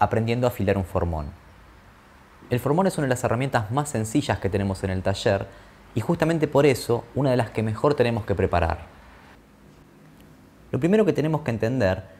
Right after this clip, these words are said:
es que el filo es una arista que se forma entre dos caras de una herramienta,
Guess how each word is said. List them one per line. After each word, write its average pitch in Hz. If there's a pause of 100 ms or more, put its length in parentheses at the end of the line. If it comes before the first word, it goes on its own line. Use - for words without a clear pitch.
(420)
es 151
que -
el 165
filo 180
es 165
una 143
arista 143
que 120
se 113
forma 127
entre 107
dos 113
caras 107
de 104
una 95
herramienta, 90